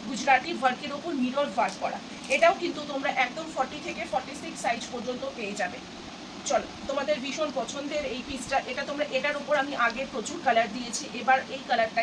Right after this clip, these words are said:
এসছে। দেখো ভীষণ একটা ব্রাইট কালার। এই যাচ্ছে তোমাদের ফুল বডি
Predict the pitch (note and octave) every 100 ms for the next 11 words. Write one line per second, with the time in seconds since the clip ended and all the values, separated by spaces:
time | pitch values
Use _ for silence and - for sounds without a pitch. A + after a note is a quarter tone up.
0 | G#3+ - B3 A3 - B3+ - - - A3
1 | C4 D#4 D4+ E4+ D#4+ B3 C4+ A#3 G3 A3
2 | A#3 D4 - B3+ A3 A3+ C#4+ - - C4
3 | C#4+ B3 A#3+ C4 A#3 G#3+ G#3+ B3 G#3+ G#3+
4 | B3+